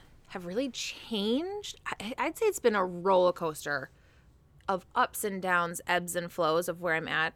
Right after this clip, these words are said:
spiritually, not, maybe not spiritually, but religiously since I s-,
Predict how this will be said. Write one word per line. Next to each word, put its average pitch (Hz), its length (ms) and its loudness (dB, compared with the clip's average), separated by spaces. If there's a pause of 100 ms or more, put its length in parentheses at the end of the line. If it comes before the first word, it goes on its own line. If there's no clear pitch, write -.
spiritually, - 760 -4
not, 359 200 -2
maybe 294 160 -4
not - 140 0
spiritually, 196 400 -2
but - 80 -2
religiously 190 1000 -4 (920)
since - 840 -2
I 196 100 0
s-, - 320 -6